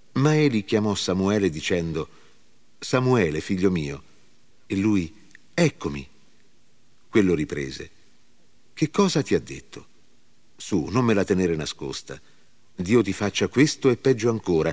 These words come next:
se mi nascondi qualcosa di tutto quello che ti ha detto."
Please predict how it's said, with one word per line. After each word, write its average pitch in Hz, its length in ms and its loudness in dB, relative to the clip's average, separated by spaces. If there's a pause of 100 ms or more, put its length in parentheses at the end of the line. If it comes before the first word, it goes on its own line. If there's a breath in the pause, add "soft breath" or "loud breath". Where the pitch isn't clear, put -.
(140 loud breath)
se - 160 0
mi 92 80 2
nascondi 101 500 2
qualcosa 98 600 -2 (160 loud breath)
di 104 140 0
tutto 135 260 2
quello 113 260 4
che 95 140 -2
ti - 100 -4
ha 80 60 0
detto." - 440 -14